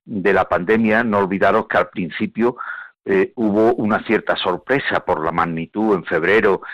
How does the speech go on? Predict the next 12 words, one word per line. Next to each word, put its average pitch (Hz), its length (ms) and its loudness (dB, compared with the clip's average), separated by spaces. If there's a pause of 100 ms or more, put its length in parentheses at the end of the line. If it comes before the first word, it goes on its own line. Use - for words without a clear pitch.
(220)
de 90 340 -2
la 80 160 0
pandemia, 107 560 -2
pero 85 300 2
esta - 240 -6
segunda 95 440 0
ola 117 300 4
era 98 300 0 (100)
absolutamente 104 640 -2
previsible, 95 760 -2
es 87 80 -2
decir, 95 340 -4